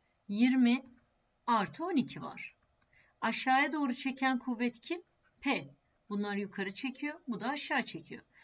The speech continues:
O zaman yirmi artı on iki, otuz iki Newton neye eşittir? Aşağı doğru çeken kuvvete eşittir. Çünkü sistem dengede. Eğer şöyle olsaydı, yan taraftaki kuvveti sorsaydı, burası da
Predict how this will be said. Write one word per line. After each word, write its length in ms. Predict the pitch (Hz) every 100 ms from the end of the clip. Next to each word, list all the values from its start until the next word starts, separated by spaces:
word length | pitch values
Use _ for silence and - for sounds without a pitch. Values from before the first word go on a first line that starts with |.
| - -
O 60 | 226
zaman 260 | 254 262
yirmi 340 | 254 247 240 277
artı 280 | 262 240
on 100 | 247
iki, 220 | 240 - -
otuz 360 | 208 - 214
iki 220 | 240 -
Newton 400 | 240 160 - 233 - _ _ _ -
neye 240 | 277 277
eşittir? 400 | 226 - - 269 -
Aşağı 380 | 262 - 269 196
doğru 180 | 160 165
çeken 400 | 202 - 233 277 _ _ _ _
kuvvete 480 | 311 285 269 -
eşittir. 600 | 151 - - _ - - - _ _ _
Çünkü 320 | - 254 - -
sistem 500 | 202 - 320 339 240
dengede. 520 | 190 160 156 143 - _ _ -
Eğer 260 | 240 247
şöyle 380 | 247 277 277 269
olsaydı, 380 | 175 - 170 160
yan 260 | 180 220
taraftaki 480 | 208 226 208 208 -
kuvveti 420 | - 202 208 226
sorsaydı, 680 | 247 196 147 - 160 294 359 - _ _ -
burası 360 | 254 247 240
da 220 | 311 330